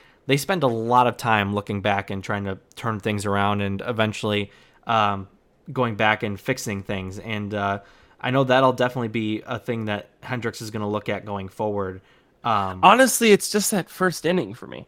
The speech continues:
Speaker 2: Like, he, he, as, but going into the game, uh,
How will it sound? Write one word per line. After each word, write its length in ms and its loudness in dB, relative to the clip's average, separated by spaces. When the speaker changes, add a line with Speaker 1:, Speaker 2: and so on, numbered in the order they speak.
Speaker 2:
Like, 360 -2
he, 440 0
he, 300 -2
as, 320 8
but 160 6
going 360 8
into 340 2
the 120 2
game, 640 0
uh, 440 4